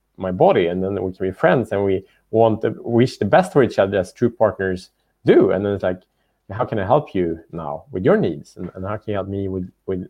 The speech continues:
my needs?" And, and let's have fun together. And, uh, I also do that with, like, with workouts. You know, I've been wor-, working out every day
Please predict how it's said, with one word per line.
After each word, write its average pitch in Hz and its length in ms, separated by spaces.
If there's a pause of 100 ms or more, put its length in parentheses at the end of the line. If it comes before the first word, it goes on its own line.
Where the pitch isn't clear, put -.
my 117 220
needs?" 98 280
And, 92 220 (340)
and 110 120
let's 107 180
have 92 160
fun 117 220
together. 85 480 (880)
And, 95 500
uh, 95 380
I 131 220
also 127 260
do 123 100
that 113 80
with, 101 80
like, 95 140
with 98 100
workouts. 107 680
You 98 80
know, 92 60
I've 92 80
been 92 240
wor-, 104 280
working 123 360
out 92 200
every 98 220
day 92 320